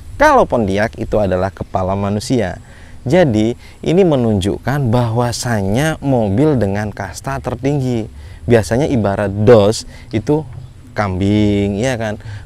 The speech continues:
Kalau Pon-, kalau Chevrolet itu pesawat.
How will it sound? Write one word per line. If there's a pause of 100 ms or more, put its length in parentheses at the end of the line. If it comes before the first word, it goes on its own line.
Kalau
Pon-, (240)
kalau
Chevrolet
itu (160)
pesawat.